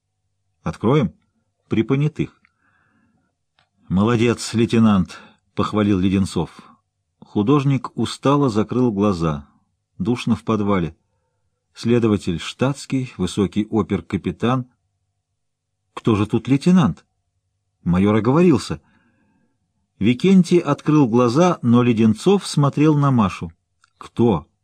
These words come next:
лейтенант?» — хрипло спросил Викентий. «Она», — подтвердил Леденцов, улыбнувшись Маше, и, видя, что художник не схватывает, разъяснил. «Мент она, мент». За все это время Маша не сказала ни слова,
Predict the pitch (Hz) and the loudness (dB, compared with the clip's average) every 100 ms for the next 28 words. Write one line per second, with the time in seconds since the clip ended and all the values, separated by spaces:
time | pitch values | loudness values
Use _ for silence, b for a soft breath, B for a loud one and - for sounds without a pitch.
0 | _ - 85 85 101 104 85 71 - - | _ -8 -6 -4 0 0 0 -4 -12 -2
1 | 104 92 92 - 95 113 101 104 110 92 | -2 -2 -8 -6 -4 -2 0 0 0 -2
2 | - 78 - _ _ _ _ _ 101 156 | -4 -14 -18 _ _ _ _ _ 0 2
3 | 110 107 120 _ _ 117 120 127 107 104 | 4 2 0 _ _ -6 0 -2 2 0
4 | 90 92 87 - 175 - _ b b b | 2 0 0 0 0 -2 _ b b b
5 | b 120 139 117 139 165 - - 147 143 | b 0 2 4 2 2 0 -2 0 0
6 | - 131 b b b b b b 113 127 | -2 -8 b b b b b b 2 2
7 | 135 190 175 - 143 - 139 175 143 - | 4 4 2 2 0 0 2 2 0 0
8 | 123 - 127 185 196 175 170 165 143 131 | -2 -2 -2 -2 0 2 2 2 -2 -2
9 | 147 - 113 90 78 _ _ - 104 147 | -4 2 2 2 -4 _ _ 0 2 4
10 | 160 143 120 95 92 143 101 - _ _ | 2 2 2 4 4 4 2 -2 _ _
11 | _ _ _ _ _ _ _ 90 110 151 | _ _ _ _ _ _ _ -4 -2 0
12 | 139 131 131 160 143 117 135 - 107 101 | 0 0 0 2 2 2 2 2 0 2
13 | 107 104 98 92 - 123 160 156 | -2 -2 0 0 -2 0 2 0